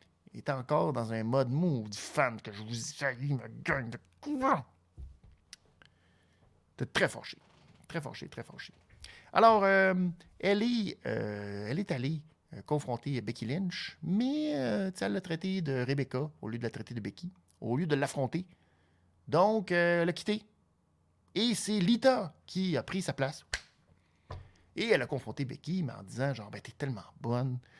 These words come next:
Puis, tu sais, toi, tu, toi, là, tu, tu, on te défie, puis tu, t'es prête à affronter tout le monde. Tu sais, même moi, là, mettons que je te défierais, là. » <laughs>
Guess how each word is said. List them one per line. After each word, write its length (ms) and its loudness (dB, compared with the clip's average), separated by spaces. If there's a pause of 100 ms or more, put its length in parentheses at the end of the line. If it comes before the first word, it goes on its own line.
(220)
Puis, 120 -18
tu 80 0
sais, 40 0
toi, 160 -4
tu, 140 -12 (720)
toi, 180 -8
là, 140 -10
tu, 160 -20 (800)
tu, 200 -6
on 120 2
te 60 2
défie, 540 0
puis 260 -12
tu, 140 -8
t'es 260 -4
prête 380 -8
à 140 -16
affronter 420 -12
tout 240 -8
le 60 -14
monde. 240 -12
Tu 100 -8
sais, 60 -2
même 200 2
moi, 160 4
là, 100 0
mettons 180 -2
que 60 -2
je 60 -8
te 60 -8
défierais, 540 2
là. » 280 0 (140)
<laughs> 160 4